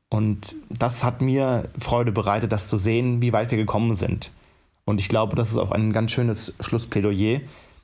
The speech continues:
dass man sagt, Voyager ist nicht, vielleicht nicht die beste Serie, hat nicht die, ähm,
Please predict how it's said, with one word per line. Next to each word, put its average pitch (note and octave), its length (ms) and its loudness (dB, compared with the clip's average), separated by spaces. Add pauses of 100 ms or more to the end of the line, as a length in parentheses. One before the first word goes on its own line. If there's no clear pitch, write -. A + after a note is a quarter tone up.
dass - 120 -8
man A2 120 2
sagt, G#2 420 -2 (840)
Voyager C3 840 2 (520)
ist C#3+ 180 0
nicht, D#3 220 0
vielleicht C#3 180 2
nicht E3+ 140 0
die C#3 40 2
beste E3 280 2
Serie, D#3+ 500 2
hat C#3 220 -2
nicht C#3+ 440 -2
die, B2+ 460 2
ähm, A2 460 2